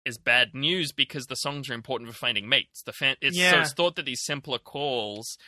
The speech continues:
Speaker 1: will reduce their chances of mating. Um,
Speaker 2: Oh, jeez.
Speaker 1: it's pretty fucked. Um, but yeah,
Speaker 2: That's
Speaker 1: we,
Speaker 2: grim.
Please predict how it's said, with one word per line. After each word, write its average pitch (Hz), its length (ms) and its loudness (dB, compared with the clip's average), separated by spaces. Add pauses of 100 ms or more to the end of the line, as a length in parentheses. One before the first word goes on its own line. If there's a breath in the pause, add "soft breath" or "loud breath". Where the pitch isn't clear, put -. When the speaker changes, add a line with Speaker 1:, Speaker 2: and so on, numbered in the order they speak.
(140 soft breath)
Speaker 1:
will 127 100 -8
reduce 117 340 -6
their 104 100 -4
chances 110 400 -8
of 101 100 -8
mating. 101 460 -6 (600 soft breath)
Um, 104 460 -12 (580)
Speaker 2:
Oh, 160 120 0 (120)
jeez. 147 300 -6 (540)
Speaker 1:
it's - 120 -20
pretty 151 220 -6
fucked. - 440 -6 (100)
Um, 131 280 0
but 139 120 0
yeah, 160 120 10
Speaker 2:
That's 220 100 2
Speaker 1:
we, 165 100 4
Speaker 2:
grim. 156 400 4